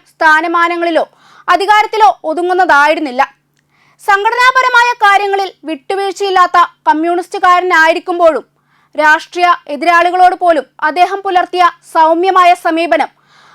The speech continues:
അദ്ദേഹത്തെ കേരള രാഷ്ട്രീയത്തിലെ വേറിട്ട വ്യക്തിത്വമാക്കി മാറ്റി. പാർട്ടിയിലെ സൗഹൃദത്തിന്റെ പാലമായി നിലകൊള്ളാൻ അദ്ദേഹത്തിന് സാധിച്ചത് ഈ സ്വഭാവം കൊണ്ടാണ്. ഒരു മികച്ച ഭരണാധികാരി, അസാമാന്യ സംഘാടകൻ, ശക്തനായ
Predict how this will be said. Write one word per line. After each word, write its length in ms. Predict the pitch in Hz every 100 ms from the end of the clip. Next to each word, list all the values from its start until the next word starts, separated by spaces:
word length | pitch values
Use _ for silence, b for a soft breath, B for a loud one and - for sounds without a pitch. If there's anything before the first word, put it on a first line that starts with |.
| -
അദ്ദേഹത്തെ 420 | 392 480 480 494 480 - _
കേരള 280 | 359 359 381 415 370
രാഷ്ട്രീയത്തിലെ 680 | 330 359 - 403 403 370 359 - 277
വേറിട്ട 400 | 320 349 320 349 - 262
വ്യക്തിത്വമാക്കി 680 | 302 - 381 392 359 294 269
മാറ്റി. 260 | 233 330 302 -
പാർട്ടിയിലെ 680 | 403 415 453 466 523 508 480 466 _ -
സൗഹൃദത്തിന്റെ 680 | 349 339 381 403 403 415 427
പാലമായി 520 | 370 349 370 392 370 359 -
നിലകൊള്ളാൻ 480 | 311 349 370 359 339 349 - 302
അദ്ദേഹത്തിന് 440 | 285 381 403 392 392
സാധിച്ചത് 460 | 330 320 339 330 277 - -
ഈ 40 | 381 - _
സ്വഭാവം 500 | - 294 - 339 339 330
കൊണ്ടാണ്. 360 | 254 254 254 262 - 440
ഒരു 140 | 508 539
മികച്ച 300 | 466 453 453 427 - -
ഭരണാധികാരി, 720 | 330 320 349 339 269 254 247 - _ _ _ _ _ -
അസാമാന്യ 600 | 294 359 330 330 330 320 285
സംഘാടകൻ, 500 | 262 269 269 262 285 _ _ _ _ _ -
ശക്തനായ 560 | 370 339 - 415 403 381